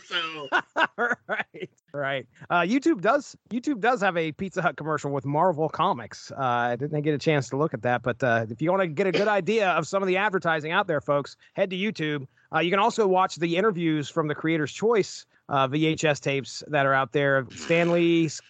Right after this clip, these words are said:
Speaker 2: uh, Scott, <laughs> they're so in depth, Dean. <laughs>
Speaker 1: Yeah, no, go ahead. I should, I should, uh, you,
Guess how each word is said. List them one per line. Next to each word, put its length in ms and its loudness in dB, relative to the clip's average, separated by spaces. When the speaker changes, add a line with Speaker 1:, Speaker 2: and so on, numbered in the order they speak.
Speaker 2:
uh, 460 2
Scott, 520 -2
<laughs> 480 -2
they're 120 0
so 220 2
in 120 2
depth, 280 0
Dean. 400 -2
<laughs> 40 -10
Speaker 1:
Yeah, 160 0
no, 140 0
go 160 0
ahead. 240 0
I 100 2
should, 260 -8
I 120 0
should, 240 -8
uh, 40 -2
you, 200 -8